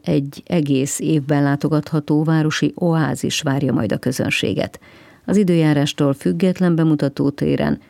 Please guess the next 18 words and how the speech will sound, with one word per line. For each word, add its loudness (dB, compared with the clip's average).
tizenháromezer 2
trópusi -2
növény 2
mellett 2
egzotikus -2
állatfajokat 0
és 0
egy -2
több 0
mint 2
tizennégy 2
méter -2
magas 0
vízesést -2
is -4
megtekinthetnek -4
a -2
látogatók. -6